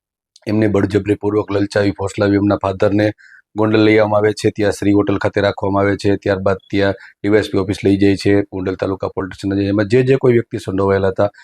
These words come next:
એમાં પણ સી સી ટી વી ફૂટેજ આપતા નથી, અમિત ખૂટમાં પણ સી સી ટી વી ફૂટેજ મળતા નથી, રાજકુમાર જાટમાં પણ સી સી ટી વી ફૂટેજ મળતા નથી. તમામ જગ્યાએ પોલીસની ભૂમિકા શંકાસ્પદ હોય,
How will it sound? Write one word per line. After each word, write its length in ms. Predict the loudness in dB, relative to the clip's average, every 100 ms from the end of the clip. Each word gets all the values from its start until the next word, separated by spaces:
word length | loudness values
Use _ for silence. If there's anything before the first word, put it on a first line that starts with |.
| -20 -8
એમાં 240 | -2 0
પણ 80 | 0
સી 160 | -2 -2
સી 120 | -2
ટી 120 | 2
વી 80 | 2
ફૂટેજ 320 | 2 2 4
આપતા 280 | 4 2 0
નથી, 400 | 0 2 2 2 -4 _ _ _ _ _
અમિત 260 | 0 2 2
ખૂટમાં 320 | -2 0 0
પણ 60 | 0
સી 140 | 0
સી 100 | -2
ટી 100 | 0
વી 100 | 0
ફૂટેજ 260 | 2 0 2
મળતા 320 | 0 0 -2
નથી, 340 | -2 0 2
રાજકુમાર 460 | 2 0 0 0 2
જાટમાં 360 | 0 0 0
પણ 100 | 0
સી 140 | 0 -2
સી 100 | -2
ટી 120 | 2
વી 60 | 0
ફૂટેજ 320 | 0 -2 0
મળતા 300 | 0 0 0
નથી. 240 | 0 -2
તમામ 400 | -4 -2 0 0
જગ્યાએ 340 | 0 0 2 2
પોલીસની 440 | 0 -4 -2 -4
ભૂમિકા 400 | -2 -2 0 0
શંકાસ્પદ 600 | -2 -2 -2 -4 -4 0
હોય, 240 | 2 2